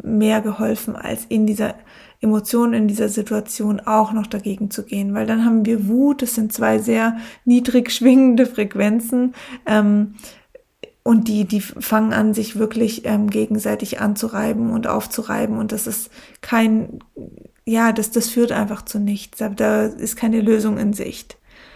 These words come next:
Und, ähm, ich glaube, das ist ein ganz wichtiger Punkt und das habe ich einfach für mich gemerkt. Und ich find's einfach total spannend, wie man wirklich auch im selben Moment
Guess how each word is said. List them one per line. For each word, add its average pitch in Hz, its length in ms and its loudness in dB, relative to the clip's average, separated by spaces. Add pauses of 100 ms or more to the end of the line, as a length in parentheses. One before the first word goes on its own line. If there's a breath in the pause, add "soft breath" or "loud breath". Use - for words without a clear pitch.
(340 soft breath)
Und, 214 500 -2
ähm, 208 560 0 (280)
ich 226 100 -10
glaube, 240 200 0
das 220 140 -4
ist - 100 -6
ein 220 60 0
ganz 220 240 -2
wichtiger 214 280 -4
Punkt 254 300 -2
und 240 100 -4
das 226 140 -6
habe 226 140 -2
ich 220 120 -8
einfach 214 200 -6
für 220 100 -8
mich 214 160 -8
gemerkt. 226 460 -2 (520 loud breath)
Und 220 260 0
ich 226 100 0
find's 240 200 0
einfach 233 220 0
total 240 320 -4
spannend, 240 500 -2
wie 226 80 0
man 220 280 0
wirklich 247 320 0
auch - 100 -8
im 214 140 -2
selben 247 360 0
Moment 233 600 0